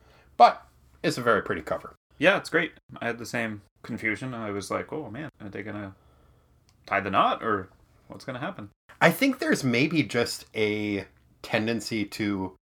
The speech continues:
Speaker 1: conflate ghost stories with the Victorian era. Like, I was thinking when, like, the little girl ghost shows up and is, like, skipping around and stuff, I was like, "Man,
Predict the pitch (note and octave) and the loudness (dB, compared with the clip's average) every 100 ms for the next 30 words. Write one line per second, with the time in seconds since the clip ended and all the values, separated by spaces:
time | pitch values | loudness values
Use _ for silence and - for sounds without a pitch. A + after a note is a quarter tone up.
0 | _ - A2+ G2 - A2+ A2+ - F#2 A2 | _ 2 2 2 2 4 2 -2 0 0
1 | - - F#2 F#2 F2+ - F#2 F2+ - F2+ | 0 -2 0 0 0 -4 -2 -4 -4 -4
2 | F#2 F#2 - - F#2+ E2 D2+ D2+ - - | -4 -2 -2 2 2 2 -4 -8 -10 -10
3 | - _ A2+ A#2 - C3 G#3 - - C3 | -14 _ 4 6 6 8 8 6 4 4
4 | G2+ F#2+ F#2+ G2 - G#2 A#2 B2 A2 A2 | 4 4 4 4 4 4 4 4 4 4
5 | G2+ F2 F#2 G2 - - A2+ G2+ A2 A2+ | 4 4 0 0 -2 0 2 4 4 4
6 | - - F#2+ F#2+ - F#2 - - G#2 G2 | 2 -4 -2 -2 0 -2 -2 -4 -2 0
7 | F#2+ F2+ G2+ G#2+ G2+ - A#2 A#2 - - | 2 4 4 2 -4 2 2 2 -2 -20
8 | - - _ G2 G2+ A2 G2+ - - E3+ | -20 -20 _ -2 2 4 4 -2 0 2
9 | F3+ E3+ | 4 0